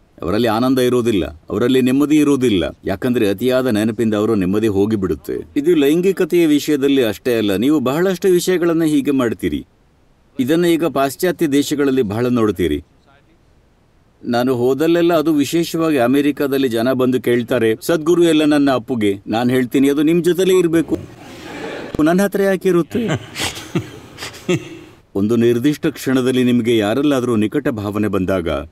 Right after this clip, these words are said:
ನೀವು ಅವರನ್ನ ಅಪ್ಕೊಳ್ತೀರಿ. ಎಲ್ಲ ಸಮಯದಲ್ಲೂ ಜನರನ್ನ ಸ್ಪರ್ಶ ಮಾಡೋದು,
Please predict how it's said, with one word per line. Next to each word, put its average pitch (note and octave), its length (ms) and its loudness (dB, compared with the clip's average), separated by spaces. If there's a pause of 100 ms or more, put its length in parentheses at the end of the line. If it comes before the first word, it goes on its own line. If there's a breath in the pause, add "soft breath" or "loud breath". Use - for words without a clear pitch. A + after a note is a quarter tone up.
(180)
ನೀವು D3+ 280 2
ಅವರನ್ನ E3 360 0
ಅಪ್ಕೊಳ್ತೀರಿ. B2+ 720 -4 (640)
ಎಲ್ಲ C3+ 240 0
ಸಮಯದಲ್ಲೂ F3 520 0
ಜನರನ್ನ D#3 420 2
ಸ್ಪರ್ಶ C#3 380 -4
ಮಾಡೋದು, B2+ 760 0